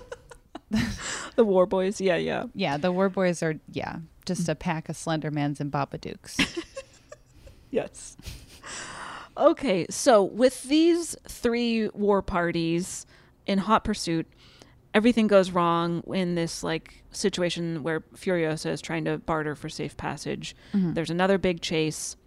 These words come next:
Speaker 2: This one is my favorite one of the movie,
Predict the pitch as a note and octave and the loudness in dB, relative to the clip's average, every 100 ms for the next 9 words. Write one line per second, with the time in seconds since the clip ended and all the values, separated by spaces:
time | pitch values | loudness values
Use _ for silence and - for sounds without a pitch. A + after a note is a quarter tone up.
0 | _ - - F#3+ - F3+ E3 D#3 D#3 F3+ | _ -10 0 0 2 -2 -2 -6 -4 -2
1 | F3 - E3+ F3 - D#3 E3 - F#3 E3 | -2 -2 -2 -2 -2 -4 -4 -4 -2 -2
2 | D#3 D3+ G3+ | -4 -4 -4